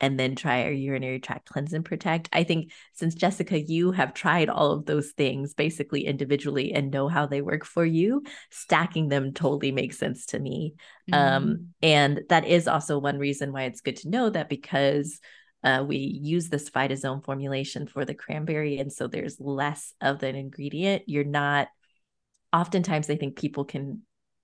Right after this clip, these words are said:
Speaker 1: uh, supplements can be really hard on people's digestive tracts, which
Speaker 2: Yeah.
Speaker 1: makes sense because they're not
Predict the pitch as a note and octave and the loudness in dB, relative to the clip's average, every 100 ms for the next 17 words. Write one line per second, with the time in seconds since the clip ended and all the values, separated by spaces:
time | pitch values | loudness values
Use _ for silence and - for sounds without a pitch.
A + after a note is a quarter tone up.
0 | _ - C#3+ B2 - - D#3 D#3 E3 - | _ 0 2 2 -2 -2 -2 -2 -4 -6
1 | D3 C#3 C#3 C3+ C#3 B2+ C3 C3+ D3+ C#3 | -6 -4 -2 -2 0 0 0 -2 -6 -8
2 | D3+ - - - - F3+ F#3 - B3 B3 | -8 -8 -6 -6 -8 -10 -6 -4 -4 -6
3 | - - - - E3+ E3 E3 D#3 - D#3+ | -16 -18 -20 -4 -2 0 0 -2 -2 -2
4 | D#3 - D#3 D3 C#3+ C3 - C3+ C3 C3 | -2 -4 -4 -2 -2 -2 -4 -4 -2 -2
5 | - | -4